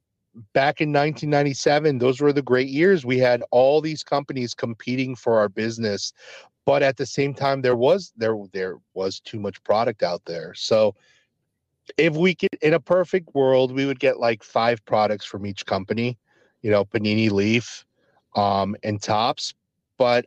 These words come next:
I don't think that's feasible anymore. I don't think, um, that would be affordable. I, I, I'm sure, you know,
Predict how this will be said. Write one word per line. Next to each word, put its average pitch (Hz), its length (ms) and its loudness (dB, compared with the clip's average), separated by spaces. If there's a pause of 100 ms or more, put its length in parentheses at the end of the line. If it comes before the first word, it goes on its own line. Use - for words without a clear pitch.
I 120 160 2
don't 143 380 2
think - 520 -2 (540)
that's 120 340 0
feasible 120 600 -2
anymore. 139 520 2
I 110 80 0
don't 117 220 0
think, 117 320 -4
um, 104 480 0 (440)
that 127 200 2
would 123 140 -2
be 123 100 0
affordable. 120 560 0
I, 123 180 4
I, 120 220 4
I'm 123 140 0
sure, 135 340 2
you 131 160 -4
know, 117 260 2